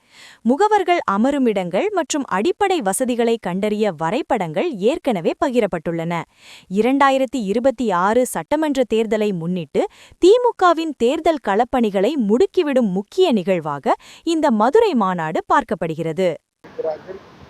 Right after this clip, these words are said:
Speaker 2: இந்த நிகழ்ச்சியில அந்த வரக்கூடியவர்களுக்கு எல்லா வகையிலும்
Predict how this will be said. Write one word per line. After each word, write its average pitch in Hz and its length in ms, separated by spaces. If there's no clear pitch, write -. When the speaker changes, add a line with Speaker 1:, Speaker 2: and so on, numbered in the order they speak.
Speaker 2:
இந்த 165 200
நிகழ்ச்சியில 175 500
அந்த 165 220
வரக்கூடியவர்களுக்கு 175 960
எல்லா 180 260
வகையிலும் 175 600